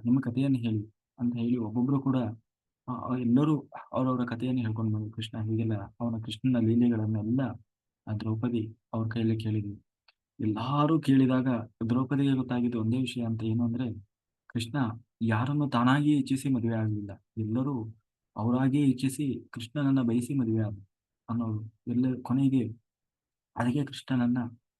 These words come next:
ಅನಾದಿ ಬ್ರಹ್ಮಚಾರಿ ಅಂತ ಕರೀತಾರೆ. ಅಂದ್ರೆ ಕೊನೆಯ-, ಕೊನೆಯವರೆಗೂ ಕೂಡ ಅಷ್ಟೆಲ್ಲಾ, ಆ, ಪತ್ನಿಯರನ್ನ ಮದುವೆ ಆಗಿದ್ದರೂ ಕೂಡ, ಆ, ತಾನು ಒಳಗಿನಿಂದ ನಿರ್ಲಿಪ್ತನಾಗಿದ್ದ, ಬ್ರಹ್ಮಚಾರಿಯಾಗಿಯೇ ಇದ್ದ. ಅಂದ್ರೆ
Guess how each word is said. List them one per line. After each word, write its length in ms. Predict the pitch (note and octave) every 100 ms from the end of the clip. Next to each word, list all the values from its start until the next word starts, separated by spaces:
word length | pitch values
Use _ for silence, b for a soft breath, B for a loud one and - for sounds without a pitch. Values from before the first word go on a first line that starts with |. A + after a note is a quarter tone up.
| -
ಅನಾದಿ 360 | A#2+ B2 C#3+ D#3+
ಬ್ರಹ್ಮಚಾರಿ 540 | B2+ B2 A#2+ A#2+ A2 A2
ಅಂತ 280 | - B2
ಕರೀತಾರೆ. 460 | C3 A#2+ A#2+ G#2 - _ _ -
ಅಂದ್ರೆ 440 | A#2+ C3 A2 G#2+ _ _ _ _ _ _
ಕೊನೆಯ-, 420 | A2+ A#2+ C#3 D3
ಕೊನೆಯವರೆಗೂ 640 | D3 A#2+ C3 D3 D3 C#3+ C#3
ಕೂಡ 160 | C3
ಅಷ್ಟೆಲ್ಲಾ, 480 | - - B2 B2 C3+
ಆ, 840 | C#3 C3+ _ _ _ A#2+ A#2 A#2+ A#2+
ಪತ್ನಿಯರನ್ನ 460 | A#2 A#2+ A#2+ A#2+ A#2
ಮದುವೆ 320 | A2 B2 C3+
ಆಗಿದ್ದರೂ 440 | A2+ A2 A2+ A2
ಕೂಡ, 180 | A2 G#2 G#2 - _ _ _ _ -
ಆ, 120 | B2+
ತಾನು 220 | B2 A#2
ಒಳಗಿನಿಂದ 460 | G#2+ G#2+ A#2+ A#2+ A2+
ನಿರ್ಲಿಪ್ತನಾಗಿದ್ದ, 840 | A2 G#2+ A2+ A2+ C3+ B2+ G#2+ G#2 G2+ - _ -
ಬ್ರಹ್ಮಚಾರಿಯಾಗಿಯೇ 840 | A#2 A#2 C3+ B2+ A#2+ B2 A#2+ A#2+ C3+
ಇದ್ದ. 160 | G#2 - _ _ _ _ _ _ _ _ _ _ _ -
ಅಂದ್ರೆ 440 | B2 C3+ A2+ A2